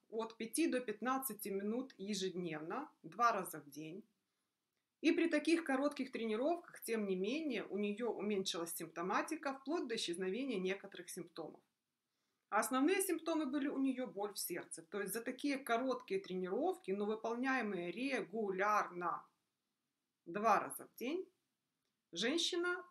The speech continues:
уменьшила и практически полностью убрала сердечную боль. Э, в данном случае, выполняя режим тренировок, очень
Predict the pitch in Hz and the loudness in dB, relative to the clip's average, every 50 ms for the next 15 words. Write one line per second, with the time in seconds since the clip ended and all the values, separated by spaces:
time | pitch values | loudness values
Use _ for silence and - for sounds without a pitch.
0 | - - 170 180 185 196 226 262 262 - 302 302 302 302 294 - - 190 185 180 | -10 -6 -2 0 0 2 2 2 0 0 0 0 0 0 -2 -2 -4 -6 -6 -6
1 | - - - _ - 190 196 - 240 214 - - - - - - - 240 262 302 | -6 -8 -10 _ -14 -12 -8 -6 -6 -6 -6 -8 -8 -10 -10 -6 -2 0 2 2
2 | 320 320 311 - - - - - - 170 151 156 170 185 214 247 240 - - - | 2 0 -4 -6 -8 -8 -8 -8 -8 -8 -4 -2 -2 0 0 -2 -6 -8 -8 -10
3 | - 160 - - 175 185 185 - - 196 180 175 160 - - 156 147 139 - _ | -10 -10 -8 -6 -6 -4 -4 -6 -6 -8 -10 -10 -12 -14 -16 -14 -14 -14 -16 _
4 | _ _ _ _ _ _ _ _ _ _ _ _ _ _ _ _ _ _ _ _ | _ _ _ _ _ _ _ _ _ _ _ _ _ _ _ _ _ _ _ _
5 | _ _ _ _ _ _ _ _ _ _ _ _ _ _ _ _ _ _ _ _ | _ _ _ _ _ _ _ _ _ _ _ _ _ _ _ _ _ _ _ _
6 | _ _ _ _ _ - - _ _ _ _ _ _ _ _ _ _ - - 214 | _ _ _ _ _ -20 -20 _ _ _ _ _ _ _ _ _ _ -6 -4 -2
7 | 208 202 196 180 175 185 262 320 359 381 381 349 339 339 - 302 339 381 381 381 | 0 0 0 0 0 4 6 8 10 10 10 8 6 6 6 6 6 6 6 6
8 | - 285 254 214 208 220 - 226 247 262 269 277 277 262 254 247 226 262 277 269 | 4 4 4 2 2 0 2 2 4 4 4 4 4 2 2 2 2 2 2 2
9 | 269 - 233 220 214 208 233 269 311 311 262 208 - - - - 247 247 - - | 0 -2 -2 0 0 2 2 2 2 2 0 0 -2 -2 -4 -2 -2 0 0 -2
10 | 247 233 226 208 - | -2 -2 -2 -2 -4